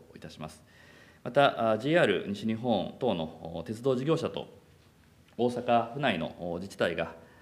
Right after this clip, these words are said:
あ、共同で実施する大阪ディスティネーション、お、キャンペーン等に参画をしまして、誘客プロモーションや、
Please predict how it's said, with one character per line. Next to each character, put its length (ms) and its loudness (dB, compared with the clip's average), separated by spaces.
あ、 100 -8
共 220 2
同 100 4
で 140 2
実 260 0
施 0 -
す 160 -4
る 300 4
大 100 2
阪 460 4
デ 80 -2
ィ 20 -4
ス 60 -14
テ 80 -4
ィ 20 0
ネ 80 2
ー 40 2
シ 100 -2
ョ 40 0
ン、 380 0
お、 60 -2
キ 100 -4
ャ 80 4
ン 80 -2
ペ 120 2
ー 80 -2
ン 20 -12
等 180 0
に 100 -2
参 200 -6
画 100 -6
を 80 -2
し 120 -8
ま 100 -4
し 80 -14
て、 240 -4
誘 160 2
客 380 2
プ 80 -6
ロ 80 -2
モ 140 -2
ー 20 -6
シ 60 -6
ョ 40 -2
ン 60 -4
や、 220 -6